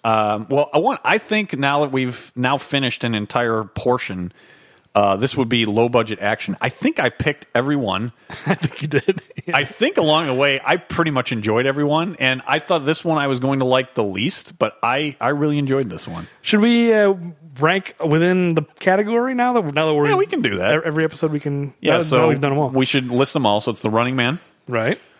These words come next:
Speaker 1: Raw Deal,
Speaker 2: Raw Deal, Commando,
Speaker 1: Commando, and
Speaker 2: Red Heat?
Speaker 1: Red Heat. Yeah.
Speaker 2: Is that where we? Yeah, that, that is where we
Speaker 1: We,
Speaker 2: put
Speaker 1: we
Speaker 2: it.
Speaker 1: put Red Heat. So th-, those were the four. Um,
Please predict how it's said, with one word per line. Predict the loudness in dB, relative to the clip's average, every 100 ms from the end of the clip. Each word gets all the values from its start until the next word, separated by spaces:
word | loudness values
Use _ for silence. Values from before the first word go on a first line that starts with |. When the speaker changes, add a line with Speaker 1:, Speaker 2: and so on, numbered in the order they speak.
| _ _ _ _ _
Speaker 1:
Raw | 2 2
Deal, | 2 0 0 -4 _ _ _ -6
Speaker 2:
Raw | -6
Deal, | -4 -6 -6
Commando, | -4 0 0 0 -2 -2
Speaker 1:
Commando, | -2 -2 0 0 0 -2 -6
and | -4 -2 -2 -2 -4 -6 _
Speaker 2:
Red | -8 -4
Heat? | -4 -4
Speaker 1:
Red | 0 0
Heat. | 0 -8 _ -8
Yeah. | -6 -8 _ _ _ _ _ -20 _ _ _ -6
Speaker 2:
Is | -4
that | 0
where |
we? | -2 2
Yeah, | 2
that, | 2 0 0
that | 0
is | 0
where | -2
we | 0
Speaker 1:
We, | 2
Speaker 2:
put |
Speaker 1:
we | 2
Speaker 2:
it. | 0
Speaker 1:
put | 0 0
Red | 0
Heat. | -2 -8 -10
So | 0 2 2
th-, | 2
those | 2 2
were |
the | 0
four. | 0 2 2 0 -8 0
Um, | 2 4 2 0 -4 -10